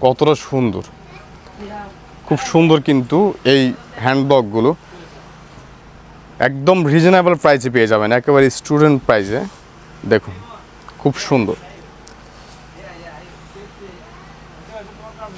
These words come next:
এটাও অবশ্যই প্রিন্টে থাকবে, খুব সুন্দর করে সালোয়ারটা, আহ, করে দেওয়া হয়েছে।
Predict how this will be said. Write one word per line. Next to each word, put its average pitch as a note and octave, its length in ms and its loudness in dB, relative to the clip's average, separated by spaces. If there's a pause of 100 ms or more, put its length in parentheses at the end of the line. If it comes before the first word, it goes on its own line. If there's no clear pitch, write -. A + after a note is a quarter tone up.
(500)
এটাও D#3 220 4 (100)
অবশ্যই C#3+ 360 0
প্রিন্টে C3+ 320 2 (120)
থাকবে, A#2+ 260 -2 (240)
খুব C3 120 -4 (100)
সুন্দর C#3+ 260 2 (100)
করে C#3+ 140 2 (100)
সালোয়ারটা, B2+ 480 0
আহ, - 800 -6 (100)
করে B2+ 220 2
দেওয়া B2+ 200 2
হয়েছে। G#2+ 300 0